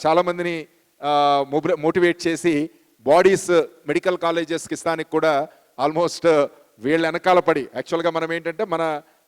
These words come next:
ప్రిన్సిపాల్స్ కానివ్వండి, మన స్టాఫ్ కానివ్వండి, అందరు వెనకాల పడి తెచ్చుకోవాలి. But, ఆ, వీళ్ళేమో, ఆ, ప్రిన్సిపాల్కి రిక్వెస్ట్ చేసి,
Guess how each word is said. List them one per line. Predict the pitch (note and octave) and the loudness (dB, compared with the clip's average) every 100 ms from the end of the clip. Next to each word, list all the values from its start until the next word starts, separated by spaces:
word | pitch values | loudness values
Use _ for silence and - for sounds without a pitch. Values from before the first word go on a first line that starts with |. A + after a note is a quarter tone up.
| - | -8
ప్రిన్సిపాల్స్ | E3 - F#3 F3 - | -8 -4 0 0 -2
కానివ్వండి, | F3 E3+ E3+ G3 | -4 -2 -2 -2
మన | F#3+ | -4
స్టాఫ్ | E3 E3+ E3+ - | -4 0 -2 -2
కానివ్వండి, | E3+ E3+ E3 F3+ D#3 F3 _ _ _ | -4 -2 -2 0 -2 -4 _ _ _
అందరు | C#3 E3+ F#3+ | -4 2 2
వెనకాల | F3 F3 F3 | 2 0 0
పడి | F3+ E3 F#3 D#3+ | 0 0 -2 -4
తెచ్చుకోవాలి. | - _ - D#3+ - G3 E3+ D3+ C#3+ - _ _ _ D#3 | -8 _ -8 -8 -2 2 4 2 -2 -8 _ _ _ -2
But, | D#3+ - D#3+ D3+ C3+ - C#3+ | 0 2 2 2 -2 -8 -8
ఆ, | D3 | -6
వీళ్ళేమో, | C#3 D#3 F#3 F#3 F#3+ F#3+ E3+ F#3+ _ _ _ | -2 -2 0 2 6 6 6 2 _ _ _
ఆ, | D3 D3+ | -4 -2
ప్రిన్సిపాల్కి | D3 E3 E3+ - F3+ F3 | -4 -8 -8 -2 -2 -2
రిక్వెస్ట్ | E3+ - F#3 - | -6 -2 -2 -2
చేసి, | F3 E3+ F3+ F3 | -4 0 0 -2